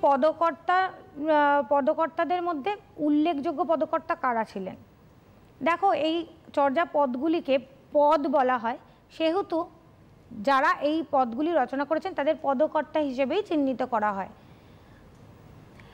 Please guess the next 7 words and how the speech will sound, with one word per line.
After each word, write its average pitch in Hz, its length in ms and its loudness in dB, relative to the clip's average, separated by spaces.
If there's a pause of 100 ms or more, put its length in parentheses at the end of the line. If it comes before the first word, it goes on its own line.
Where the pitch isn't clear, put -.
(400)
এই 339 240 2
পদকর্তাদের 349 760 0
মধ্যে 359 320 -2
উল্লেখযোগ্য 302 800 0
পদকর্তা 294 720 -2 (400)
হল 247 280 2 (1800)
ভূসুকুপা, 311 920 2